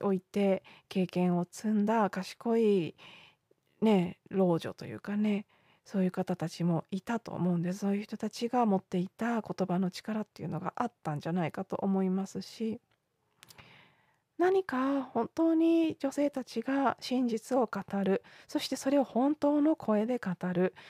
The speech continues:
そこに力が宿るということ、それがなんか、うん、すごく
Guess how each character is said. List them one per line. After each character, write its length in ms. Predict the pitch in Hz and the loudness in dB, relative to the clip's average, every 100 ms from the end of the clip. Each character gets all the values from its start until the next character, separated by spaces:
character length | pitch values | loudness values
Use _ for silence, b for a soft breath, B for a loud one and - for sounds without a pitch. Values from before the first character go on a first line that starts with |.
| B | B
そ 160 | - 262 | -8 -4
こ 160 | 277 | -2
に 300 | 277 285 294 | 2 2 2
力 460 | - - 240 240 269 | -2 -6 -4 -2 0
が 100 | 214 | 0
宿 280 | 165 180 180 | 0 0 0
る 120 | - | -2
と 120 | - | -4
い 80 | 151 | -8
う 40 | 175 | -8
こ 140 | 202 | -10
と、 360 | - 196 214 294 B B B B B - - | -2 0 0 -2 B B B B B -20 -14
そ 180 | - 269 | 2 6
れ 500 | 269 262 269 269 262 | 8 8 6 6 6
が 160 | 254 247 | 4 4
な 200 | 247 269 | 4 2
ん 60 | 262 | 4
か、 280 | 202 190 - | 2 2 0
う 80 | 208 | 2
ん、 380 | 202 202 202 196 | 4 4 2 0
す 140 | 220 | 0
ご 140 | 214 240 | 0 0
く 300 | - 175 | 2 2